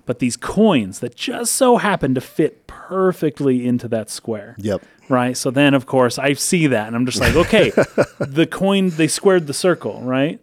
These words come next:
Speaker 2: Yeah.
Speaker 1: So you have the square and the circle imagery, which is really good because, um, you have something along the lines of heaven and earth meeting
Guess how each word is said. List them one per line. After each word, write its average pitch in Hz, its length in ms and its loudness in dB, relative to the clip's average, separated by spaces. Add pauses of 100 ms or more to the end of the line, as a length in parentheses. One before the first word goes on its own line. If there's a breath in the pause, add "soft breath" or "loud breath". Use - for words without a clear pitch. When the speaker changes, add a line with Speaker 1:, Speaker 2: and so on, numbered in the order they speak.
(140 soft breath)
Speaker 2:
Yeah. 92 220 -4
Speaker 1:
So - 180 2
you 151 180 2
have 143 220 0
the 143 80 0
square 160 240 0
and 156 100 2
the 139 60 0
circle 135 400 0
imagery, 127 380 -2
which 120 220 -6
is 120 160 -6
really 143 220 2
good 117 240 2
because, 113 380 -4 (360 soft breath)
um, 107 380 -2 (480)
you 143 100 -2
have 143 240 0
something 135 300 -2
along 120 240 0
the 113 80 -6
lines 104 340 -4
of 92 300 -14
heaven 117 360 -4
and 101 120 -4
earth 98 260 -10
meeting 95 460 -6